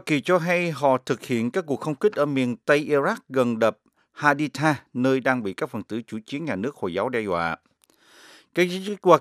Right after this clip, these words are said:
Kỳ hôm Chủ nhật cho biết Iraq vẫn kiểm soát đập nước này, nhưng cuộc tấn công được thực hiện để đẩy lui các phần tử chủ chiến đang tìm cách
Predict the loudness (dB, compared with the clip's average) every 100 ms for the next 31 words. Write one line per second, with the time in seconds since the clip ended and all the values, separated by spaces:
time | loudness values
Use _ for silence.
0 | 4 -2 -2 -2 0 0 -2 0 0 2
1 | 0 2 2 2 0 -4 -2 -4 -4 -2
2 | -2 -2 -2 0 2 0 -4 -4 -2 0
3 | -2 -4 -4 -4 -4 -4 -6 -6 -6 -4
4 | -4 -2 -2 0 0 -2 -2 -6 -8 -8
5 | -8 -8 -8 -8 -4 -4 -4 -2 -2 -2
6 | -6 -8 -10 -6 -8